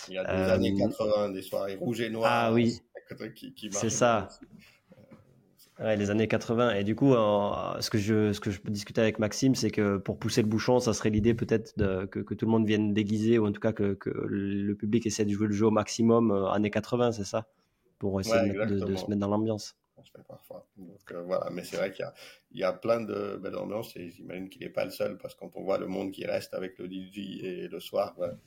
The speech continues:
Speaker 1: il y en a beaucoup qui aiment. <laughs> Tant mieux.
Speaker 2: Mm. On, on va parler de durabilité, tu m'en as parlé tout à l'heure, euh, t'es rentré de Dubaï, euh, peut-être aussi avec cette, euh, cette idée en tête de faire des choses un petit peu plus vertueuses, euh, toi qui en plus a, a fait de l'aventure, euh,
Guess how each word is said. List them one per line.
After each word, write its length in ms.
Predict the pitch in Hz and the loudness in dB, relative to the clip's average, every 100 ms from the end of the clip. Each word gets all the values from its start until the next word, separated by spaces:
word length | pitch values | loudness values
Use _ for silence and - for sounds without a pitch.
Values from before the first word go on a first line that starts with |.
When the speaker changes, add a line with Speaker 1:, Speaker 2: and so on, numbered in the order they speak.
| _ | _
Speaker 1:
il 80 | - | -12
y 60 | |
en 80 | 90 | -4
a 80 | 95 | -2
beaucoup 280 | 95 - 92 | -4 -8 -14
qui 180 | - 85 | -6 -6
aiment. 180 | 82 - - | -6 -14 -20
<laughs> 280 | - _ | -20 _
Tant 120 | 92 95 | -4 0
mieux. 180 | 107 | 2
Speaker 2:
Mm. 80 | 101 - 269 - - - _ _ _ _ _ _ _ _ - | 0 -4 -12 -14 -20 -20 _ _ _ _ _ _ _ _ 0
On, 160 | 113 - | 0 4
on 300 | 113 113 113 | 6 6 6
va 100 | 117 | 4
parler 240 | 131 135 | 4 4
de 60 | 123 | 4
durabilité, 500 | 127 123 127 127 180 | 4 4 2 2 2
tu 80 | 135 | 2
m'en 80 | 113 | 2
as 120 | 110 | 2
parlé 200 | 123 131 | 2 0
tout 140 | - | 0
à 60 | 131 | 0
l'heure, 180 | 151 131 | 0 -2
euh, 140 | 107 | -4
t'es 100 | 107 | -2
rentré 300 | 107 110 117 | -4 -2 -4
de 40 | 107 | -2
Dubaï, 480 | 117 117 123 120 | 2 6 6 4
euh, 300 | 110 104 101 | 2 2 0
peut-être 340 | 95 - - 104 | -2 -6 -8 -8
aussi 200 | 95 113 | -2 0
avec 180 | 101 101 | 0 -2
cette, 240 | 101 - | -6 -2
euh, 400 | 101 98 98 101 | -2 0 0 -2
cette 220 | 101 98 | -4 -4
idée 140 | 107 104 | 0 0
en 100 | 104 | 0
tête 160 | 107 | 0
de 80 | 104 | 0
faire 160 | 101 98 | 2 0
des 80 | |
choses 240 | 98 107 101 | 0 0 0
un 100 | 98 | 0
petit 80 | - | -4
peu 120 | 98 | -4
plus 140 | 110 | 0
vertueuses, 600 | 104 101 127 139 143 107 98 | 0 2 6 6 6 2 -2
euh, 400 | 95 95 95 95 | 0 0 0 -2
toi 140 | 98 | -4
qui 100 | 98 | -4
en 60 | 98 | -4
plus 260 | - - | -6 -4
a, 200 | 98 95 | 0 0
a 140 | - 95 | 0 -2
fait 120 | - | 0
de 60 | |
l'aventure, 580 | 101 101 101 - 110 98 | 2 2 0 0 2 2
euh, 100 | 95 | -2